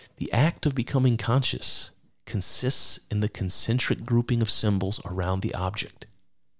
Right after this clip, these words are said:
all circumscribing and describing the unknown from many sides. Each symbol lays bare another essential side of the object to be grasped,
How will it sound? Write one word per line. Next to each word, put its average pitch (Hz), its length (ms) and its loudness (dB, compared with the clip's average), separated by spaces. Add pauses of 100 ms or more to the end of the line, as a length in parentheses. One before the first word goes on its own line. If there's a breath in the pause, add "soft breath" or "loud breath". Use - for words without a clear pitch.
(880 soft breath)
all 123 280 2
circumscribing 117 880 4
and 95 80 -2
describing 98 640 2
the 98 100 2
unknown 104 480 4
from 92 260 -4
many 98 200 0
sides. - 580 -2 (1600)
Each 123 240 0
symbol 143 360 2
lays 117 220 2
bare 110 400 4
another 101 460 2
essential - 460 0
side 92 480 2
of 92 80 -2
the 98 160 -2
object 98 400 -2
to - 60 -4
be 92 100 -2
grasped, - 520 0